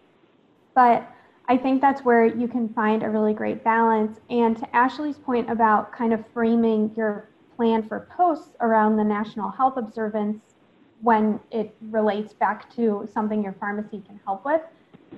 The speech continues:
I know we're talking about social media, but I think this can really help with your entire marketing strategy.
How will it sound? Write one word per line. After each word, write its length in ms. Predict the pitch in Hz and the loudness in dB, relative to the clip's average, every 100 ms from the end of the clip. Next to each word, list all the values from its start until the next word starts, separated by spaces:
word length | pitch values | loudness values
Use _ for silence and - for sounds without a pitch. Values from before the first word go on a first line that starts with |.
| - | -6
I 60 | 247 | 2
know 160 | 262 | 4
we're 120 | 294 320 | 4 4
talking 280 | 302 277 | 4 2
about 240 | 277 214 - | 2 0 0
social 300 | 254 247 233 | -4 -2 0
media, 340 | 233 233 220 | 0 2 2
but 160 | 214 214 | 2 2
I 80 | 220 | 0
think 320 | 233 285 294 | -2 -6 -6
this 180 | 269 - | -12 -8
can 220 | 247 214 | -4 -2
really 360 | 220 233 226 | 0 2 0
help 440 | 220 - 220 214 - | -2 0 0 0 -6
with 260 | 220 214 208 _ _ _ 214 | 2 2 0 _ _ _ -2
your 140 | 233 | 0
entire 520 | 220 226 226 - 226 233 | 0 -2 -4 -2 0 0
marketing 520 | 208 196 233 220 196 | -2 -4 -4 -4 -6
strategy. 880 | - _ 214 190 196 214 247 269 | -12 _ -2 0 -2 -6 -6 -6